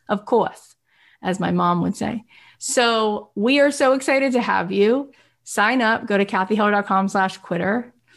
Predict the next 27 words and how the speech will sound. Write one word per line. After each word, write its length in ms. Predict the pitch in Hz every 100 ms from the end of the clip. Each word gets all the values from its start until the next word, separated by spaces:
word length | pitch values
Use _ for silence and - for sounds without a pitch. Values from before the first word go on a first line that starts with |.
| _ _
And 220 | 240 240 240
for 200 | 277 254
those 260 | 269 320
of 80 | 359
you 140 | 381
who 60 | 285
are 100 | 247
listening 400 | 247 294 247 220
who 80 | 220
are 100 | 202
like, 240 | 202 202 -
"I'm 180 | 240
on 220 | 262 269 262
the 100 | 262
fence, 460 | 277 262 226 214
I 180 | 226 247
don't 200 | 254 247
know," 500 | 269 247 214 196 - _ _ _ -
I 200 | 247 254
implore 560 | 247 240 - 294 330
you 160 | 302 247
to 100 | 226
do 220 | 208 233
something 720 | 226 - - 208 196 - 175
with 160 | 170 170
this. 320 | - 185 -
Like, 160 | 196